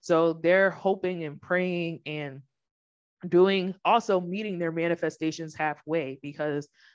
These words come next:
I see, you know, Black women busting their butt to get these things done, but they're also still praying and, you know, throwing that intention out there that this is something that they want for their life.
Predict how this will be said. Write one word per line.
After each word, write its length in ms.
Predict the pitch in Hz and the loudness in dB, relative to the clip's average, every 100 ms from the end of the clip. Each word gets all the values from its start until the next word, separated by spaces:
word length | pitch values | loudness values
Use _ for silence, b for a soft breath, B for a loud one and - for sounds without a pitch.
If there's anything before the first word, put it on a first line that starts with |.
| b | b
I 180 | 151 165 | 0 0
see, 420 | - 175 165 160 170 | -2 -4 -4 -6 -4
you 100 | 170 | 0
know, 140 | 156 | 0
Black 340 | 151 151 165 | 2 0 0
women 340 | 170 165 147 147 | -2 -4 -6 -2
busting 380 | 160 160 - 170 | 0 0 -4 -4
their 120 | 156 | -4
butt 360 | 151 175 165 - | 0 2 0 -2
to 100 | 165 | -8
get 240 | 165 - | -6 -8
these 200 | 175 170 | -6 -8
things 280 | - 165 165 | -6 -8 -6
done, 300 | - 175 160 | 0 0 0
but 140 | 151 | -4
they're 240 | 147 160 - | -2 -4 -2
also 500 | 165 - 165 151 151 B B | -4 0 2 2 -2 B B
still 340 | - - 180 165 | -16 2 6 6
praying 800 | - - 196 196 175 165 160 170 _ _ _ 165 | 4 0 0 2 -2 -4 -6 -12 _ _ _ 0
and, 480 | 165 160 156 151 156 | 0 2 0 -4 -4
you 140 | 175 | 0
know, 180 | 170 156 | 2 0
throwing 520 | - 170 185 190 185 | 2 6 6 4 0
that 280 | 170 160 - | 0 0 -2
intention 540 | 160 - 196 185 165 | -8 -2 -2 -2 -4
out 240 | 139 170 175 | -4 -4 -2
there 160 | 160 | -2
that 160 | 147 139 | -2 -2
this 160 | 165 | -2
is 100 | 165 | -2
something 300 | 156 160 160 | -6 -8 -6
that 140 | 156 143 | -8 -6
they 100 | 139 | -4
want 240 | 160 185 | -4 -2
for 100 | 175 | -2
their 160 | 160 156 | -2 -2
life. 280 | 151 143 | 0 -2